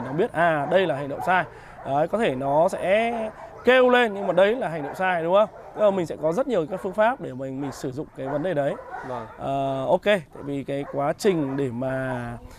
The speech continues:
Speaker 1: xử lý một cái vấn đề một chú chó mà vừa nhát này, vừa dữ, vừa có xu thế là tấn công người thì nó sẽ trải dài trong vòng vài tháng tại trại. Thì ở cuối cái chương trình này thì, ờ, anh sẽ nhờ Quốc là chia sẻ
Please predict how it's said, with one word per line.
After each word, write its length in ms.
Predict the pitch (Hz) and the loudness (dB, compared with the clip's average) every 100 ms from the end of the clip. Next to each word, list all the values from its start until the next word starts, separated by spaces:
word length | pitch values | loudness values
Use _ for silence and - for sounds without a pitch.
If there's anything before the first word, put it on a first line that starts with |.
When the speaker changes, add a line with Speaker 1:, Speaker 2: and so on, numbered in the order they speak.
| 214 | -10
Speaker 1:
xử 260 | 202 196 131 | 2 4 4
lý 380 | 135 147 170 254 | 4 6 6 4
một 120 | 175 | 0
cái 420 | - 139 143 160 180 | -4 -2 0 0 0
vấn 180 | 156 | 2
đề 260 | 185 180 147 | 6 6 6
một 140 | 139 - | 2 -2
chú 100 | - 139 | -2 0
chó 380 | - 135 131 170 | 2 4 6 4
mà 440 | 214 170 143 135 127 120 | 4 4 2 -2 -6 0
vừa 160 | 147 | 2
nhát 340 | 139 175 233 294 | 4 4 4 2
này, 140 | 131 - | -2 -6
vừa 140 | 127 127 | -6 -2
dữ, 340 | 151 214 311 - - - - | 0 2 2 -2 -12 -12 -2
vừa 340 | 139 165 151 139 | 4 6 6 4
có 280 | - 139 139 147 | 4 4 4 2
xu 380 | 185 185 175 170 - | 4 6 4 2 0
thế 320 | 147 139 165 | 2 4 6
là 240 | 220 151 135 | 6 4 2
tấn 220 | 156 180 | 2 4
công 220 | 233 214 | 4 4
người 320 | 175 156 127 117 | 4 4 2 -4
thì 100 | 135 | -4
nó 100 | 131 | -4
sẽ 140 | - | -4
trải 200 | 143 147 | -2 -2
dài 280 | 123 143 135 | 0 -2 0
trong 140 | 151 156 | -2 -2
vòng 140 | 135 | -2
vài 160 | 127 135 | 0 0
tháng 420 | 131 131 131 190 - - - - 508 | 0 -2 0 -2 -4 -8 -12 -8 -2
tại 140 | 143 | 0
trại. 200 | - 160 - - - - | 2 0 -2 -12 -16 -8
Thì 220 | - 143 135 | 0 2 2
ở 280 | 131 - 117 | 0 -2 0
cuối 160 | 156 170 | 4 6
cái 60 | 240 | 6
chương 180 | 214 | 2
trình 200 | 190 175 | 2 2
này 180 | 151 143 | 4 2
thì, 220 | 143 143 | 2 2
ờ, 420 | 139 131 131 127 - | 2 2 0 -4 -6
anh 120 | - 175 | -2 -2
sẽ 100 | 175 | 2
nhờ 160 | 175 147 | 2 4
Quốc 160 | 190 254 | 4 4
là 100 | - | 2
chia 160 | - | -2
sẻ 300 | 170 175 147 | 2 4 4